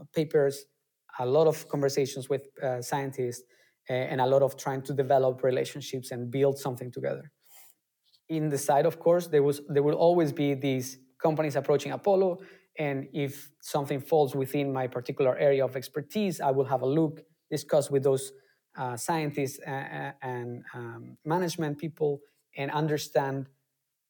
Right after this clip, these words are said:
what are the expectations from our support and whether they would be a this would, could be a good investment for Apollo. However, nowadays, even though the secondary role hasn't changed that much, the primary role has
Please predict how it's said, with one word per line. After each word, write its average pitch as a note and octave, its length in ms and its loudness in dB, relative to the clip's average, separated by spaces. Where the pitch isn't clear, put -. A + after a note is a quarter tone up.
what D3 260 6
are D3 220 6
the C#3 140 2
expectations C#3 640 -2
from C3 320 -2
our B2 180 -2
support A#3 600 4
and F3+ 400 -2
whether C#3 800 4
they C#3 120 0
would C#3 160 0
be C3+ 260 -2
a B2 80 -4
this C#3+ 160 0
would, D3 160 -4
could E3 220 2
be D3 160 0
a B2+ 80 4
good C3+ 160 0
investment B2 480 -4
for - 100 -10
Apollo. - 320 -16
However, E3 320 6
nowadays, E3 640 4
even E3 240 4
though D#3+ 120 8
the D3+ 160 2
secondary D#3 560 4
role C#3+ 460 4
hasn't C#3+ 480 0
changed E3 360 -2
that A#2 160 2
much, B2+ 340 -10
the C3 100 0
primary D#3 460 2
role C#3 120 6
has B2+ 340 -4